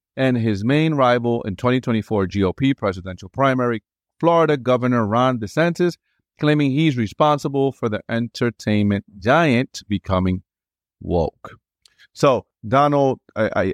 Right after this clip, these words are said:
I think you were great for the economy as a president. I, it's just his delivery as, man, his delivery is just terrible. So, and there he did it again. He politicized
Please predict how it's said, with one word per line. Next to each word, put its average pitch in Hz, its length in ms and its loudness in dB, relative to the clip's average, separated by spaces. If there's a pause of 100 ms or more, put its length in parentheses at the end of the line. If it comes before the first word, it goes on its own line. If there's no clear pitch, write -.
I 104 100 0
think 113 320 -2
you 101 220 -2
were 92 180 -2
great 101 480 -2
for 104 220 0
the 90 160 -2
economy 95 760 0
as 85 140 -10
a 82 160 -12
president. 101 360 2
I, 90 80 -2 (180)
it's 101 120 -6
just 101 320 0
his 90 380 0
delivery 92 840 2 (140)
as, 85 500 -4 (360)
man, 95 160 0
his 82 160 -4
delivery 87 440 0
is 80 100 -6
just - 240 -6
terrible. 85 480 0 (580)
So, 92 360 0
and 90 180 -2
there 92 140 2
he 95 120 2
did 90 180 0
it 90 80 2
again. 101 260 2
He 90 160 0
politicized 90 720 0